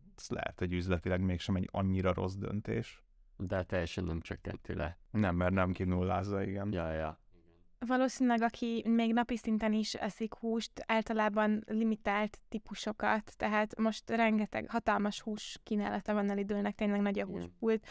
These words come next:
Speaker 3: aminek én személy szerint én megvan az a három dolog, amit rendszeresen megveszek, és a többit azt se tudom, hogy hogyan kéne hozzányúlnom, hogyha el akarnám készíteni. Úgyhogy valószínűleg van olyan, amit úgy ki tudnak venni, hogy az fel se tűnik a, az embereknek, vagy nem nagy részének fog hiányozni.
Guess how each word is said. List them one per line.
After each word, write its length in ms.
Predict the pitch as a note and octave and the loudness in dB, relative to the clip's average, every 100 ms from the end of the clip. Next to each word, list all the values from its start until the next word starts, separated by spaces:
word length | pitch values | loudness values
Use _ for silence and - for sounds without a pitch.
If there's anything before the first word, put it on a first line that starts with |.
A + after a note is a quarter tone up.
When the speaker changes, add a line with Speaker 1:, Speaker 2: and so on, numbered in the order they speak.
| - | -12
Speaker 3:
aminek 480 | - G#3+ A3 A3 - - | 0 4 4 4 0 -6
én 280 | G#3+ A3 | 2 2
személy 340 | A3 A3+ A3 G#3+ | 4 4 4 4
szerint 420 | - G#3+ G#3+ G#3+ | 2 2 4 2
én 120 | G#3+ | 2
megvan 400 | G#3 G#3 G#3 G3+ | 2 2 2 2
az 120 | G#3 | 2
a 60 | G3+ | 0
három 400 | G3+ G3 G3 G3 | 2 2 4 2
dolog, 260 | G3 F#3+ G3 | 4 4 2
amit 240 | G3 G#3 | 0 0
rendszeresen 560 | G#3 G3+ G3 G3+ - G3 | 0 0 -2 -4 -2 0
megveszek, 480 | G3 G3+ G#3 G#3+ | 0 -2 -2 -2
és 120 | G#3 G#3+ | -4 -4
a 60 | |
többit 360 | - G3+ G3+ - | -2 -2 -2 -2
azt 100 | G#3+ | -2
se 80 | G#3 | 0
tudom, 260 | - G#3 | 0 0
hogy 120 | G#3 | 0
hogyan 240 | - F#3+ F#3+ | 0 -2 -2
kéne 220 | G3+ G3+ | -2 0
hozzányúlnom, 640 | G#3 G3 F#3+ F#3+ G3 G3 | 0 0 0 0 0 0
hogyha 220 | G3+ G3+ G3+ | 0 -2 0
el 80 | |
akarnám 480 | G#3+ - A#3 A3 G#3+ | -2 2 2 4 4
készíteni. 540 | G#3+ A3 A3 G#3+ A3+ A3+ - - - | 2 0 0 0 0 0 -6 -20 -6
Úgyhogy 300 | A#3 A#3+ A3+ | -2 2 6
valószínűleg 440 | A3+ A3+ - A3 | 4 4 2 2
van 120 | A#3 | 4
olyan, 200 | A#3 A3 | 6 6
amit 220 | G#3+ G#3+ A3+ | 4 4 2
úgy 140 | A3+ | -2
ki 120 | - | -4
tudnak 340 | - G#3 G3+ F#3+ | -4 0 0 0
venni, 280 | G3 G3+ | 0 2
hogy 180 | G#3+ G#3+ | 2 4
az 280 | G#3+ G#3 - | 4 2 -2
fel 240 | - - G#3+ | -6 0 0
se 120 | - | 0
tűnik 380 | - - G#3+ - | -4 -4 -4 -2
a, 200 | A#3 - | -2 -2
az 260 | G#3+ G#3 | -2 0
embereknek, 540 | G#3 G3 G3+ G#3 G#3+ G#3 | 0 0 2 2 -2 -2
vagy 120 | A3 | -2
nem 160 | G3+ G3+ | 0 0
nagy 260 | G3 G3+ | -2 -2
részének 400 | G3+ G3 G#3 G#3 | -2 -2 -4 -6
fog 200 | - A3 | -4 -6
hiányozni. 640 | - G#3 G#3+ G#3+ G#3+ A3+ | -4 -4 -2 -2 -4 -6